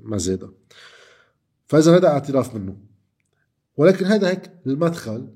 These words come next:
تاني شيء إنه بهالثلاث سنين كان في قرار يتاخد إنه لا، واحد بده يجرب يعمل شيء، ولكن هيدا الشيء اللي كان بده يجرب يعمله كان محكوم بذهنية ما في واحد يصور حاله من خلالها إنه روبن هود،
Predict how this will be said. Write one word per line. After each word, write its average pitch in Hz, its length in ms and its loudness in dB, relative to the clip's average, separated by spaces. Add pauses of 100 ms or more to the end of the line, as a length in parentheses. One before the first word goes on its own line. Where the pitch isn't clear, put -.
(140)
تاني 240 260 6
شيء - 300 -2 (360)
إنه 156 120 2
بهالثلاث 165 420 0
سنين 208 600 -2 (720)
كان 240 280 8
في 175 500 -2 (100)
قرار 147 440 0
يتاخد 123 560 -4
إنه 120 260 -10
لا، 147 300 -6
واحد 135 260 -12
بده 180 200 -2
يجرب 143 360 0
يعمل 117 260 -4
شيء، 123 260 -6 (420)
ولكن 135 360 0
هيدا 123 260 -4
الشيء 196 380 -2
اللي 131 180 -2
كان 131 160 -2
بده 120 200 -4
يجرب 120 320 -2
يعمله 120 480 -6 (480)
كان 143 220 4
محكوم 175 540 0
بذهنية 139 920 -4 (1300)
ما 165 100 0
في 165 140 -2
واحد 139 460 0
يصور 120 380 -6
حاله 120 260 -4
من 110 80 -10
خلالها 123 420 -6
إنه 127 180 -8
روبن 135 220 -4
هود، 135 340 -8